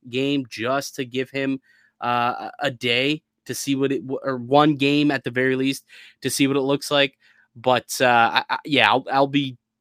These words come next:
somewhat surprised if he does get into one game. Um,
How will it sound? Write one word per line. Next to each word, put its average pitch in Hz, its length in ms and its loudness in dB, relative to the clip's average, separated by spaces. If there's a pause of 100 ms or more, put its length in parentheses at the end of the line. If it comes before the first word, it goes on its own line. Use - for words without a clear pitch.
(220)
somewhat 165 380 2
surprised 117 360 0
if 104 60 -16
he 113 80 -6
does 104 240 -4
get 104 160 -6
into 98 160 -6
one 98 240 -8
game. 90 240 -6 (540)
Um, 131 760 6